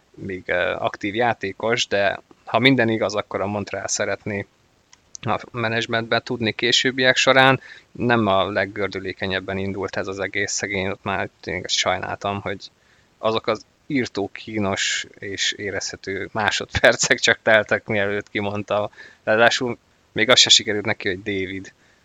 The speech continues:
Vagy talán azzal, meg azt talán ment neki, de utána se kép, se hang szegénynek.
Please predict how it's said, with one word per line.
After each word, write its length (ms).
Vagy 100
talán 300
azzal, 520
meg 180
azt 200
talán 260
ment 200
neki, 260
de 160
utána 680
se 240
kép, 220
se 180
hang 320
szegénynek. 640